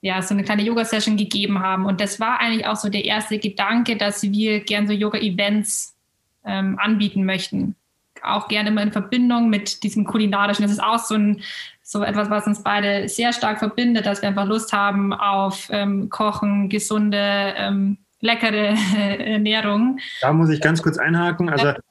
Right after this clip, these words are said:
Speaker 2: da können sich die Zuhörer jetzt schon freuen, wenn's irgendwann, also ihr habt euch natürlich vielleicht nicht das beste Jahr auch dafür rausgesucht, weil Events waren ja sehr, sehr rar, aber kommen wir später noch zu.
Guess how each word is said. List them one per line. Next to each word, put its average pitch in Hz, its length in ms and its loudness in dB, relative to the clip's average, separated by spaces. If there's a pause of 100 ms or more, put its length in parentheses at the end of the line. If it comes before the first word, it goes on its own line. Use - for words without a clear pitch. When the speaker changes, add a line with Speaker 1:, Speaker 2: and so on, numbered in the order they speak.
Speaker 2:
da 123 100 0
können 156 220 4
sich 151 100 2
die 156 120 2
Zuhörer 165 360 4
jetzt 143 200 2
schon 160 160 2
freuen, 160 300 2
wenn's 143 320 0
irgendwann, 160 500 4
also 139 180 2 (460)
ihr 127 80 0
habt 131 100 -4
euch 147 80 4
natürlich 139 260 2
vielleicht 131 200 2
nicht 147 140 0
das 127 120 -2
beste 151 300 0
Jahr 143 180 4
auch 139 80 2
dafür 123 240 0
rausgesucht, 131 460 0
weil 131 100 0
Events 139 340 2
waren 135 160 2
ja 143 140 4
sehr, 139 480 2
sehr 135 280 0
rar, 117 200 0
aber 131 160 0
kommen 135 160 0
wir 123 60 0
später 151 200 2
noch 123 160 0
zu. 156 260 2